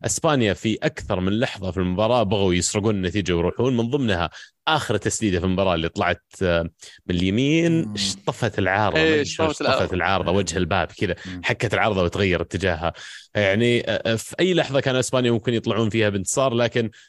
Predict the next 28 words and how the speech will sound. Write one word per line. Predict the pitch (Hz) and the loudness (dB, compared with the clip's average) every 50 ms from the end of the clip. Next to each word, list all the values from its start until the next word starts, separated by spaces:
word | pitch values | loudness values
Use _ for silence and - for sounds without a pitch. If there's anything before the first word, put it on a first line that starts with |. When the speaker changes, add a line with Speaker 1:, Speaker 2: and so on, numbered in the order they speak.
| _ - | _ -2
Speaker 1:
المنتخب | 104 110 131 127 - - 143 | -2 0 0 0 0 0 0
المغربي | 135 135 135 127 131 131 131 123 117 104 113 | 2 2 2 2 2 2 2 2 2 0 2
قدر | 98 113 | 0 0
يحافظ | 110 - - 131 131 131 120 | 0 0 0 -2 0 0 2
على | 117 120 117 | 2 2 2
تركيزه | - 127 120 - 135 120 110 120 | 0 -2 -2 -2 -2 0 0 0
مية | 120 123 120 | 2 2 2
وعشرين | 101 104 - - 123 110 | 0 0 0 0 0 0
دقيقة، | 104 113 110 120 117 98 120 110 - - - - - _ | 0 0 0 0 0 2 0 -2 -2 -4 -20 -20 -14 _
والبلنتيات | - 104 104 101 123 131 131 123 135 151 151 147 - | -2 0 0 2 2 2 2 2 2 0 0 0 -2
فعلًا | - 151 135 131 135 139 127 | -2 -2 0 0 2 0 2
برهنت | 117 113 104 104 117 127 131 - | 0 0 -2 0 0 -2 -2 0
لي | 117 104 95 | 0 0 0
هالشيء، | 98 - - 151 135 | 0 0 0 2 2
لأن | 120 110 107 107 | 2 2 2 2
بلنتيات | 110 117 113 104 - 135 123 107 | 0 0 0 0 0 0 0 0
في | - - | -2 -2
العادة | 98 98 117 120 110 110 | 0 2 2 2 2 2
يعني | 107 98 90 98 98 | 2 2 2 0 0
لعبة | 110 107 104 104 101 | 0 -2 -2 -2 -4
تركيز، | - - 95 90 - 110 101 85 76 - - - - - - - | -4 -4 -4 -2 0 0 0 0 -2 -6 -12 -14 -16 -20 -8 -2
والمغرب | - 98 98 107 113 104 107 110 107 92 80 69 - - - - - - - - | 0 0 2 2 2 2 2 2 0 0 -4 -8 -8 -8 -8 -8 -8 -14 -10 -4
ثلاثة | - 101 104 92 - | -2 -2 -2 -2 -2
صفر | 85 101 107 90 82 | -2 -2 0 0 0
فازوا | 78 82 78 73 78 | 0 -2 -2 0 0
عليهم، | 78 85 95 80 73 76 76 | 0 2 0 0 -2 -4 -4
يعني | 73 78 | -2 -2
تستهبل، | 82 - - - 104 80 78 87 | -2 0 0 0 0 -2 -2 -4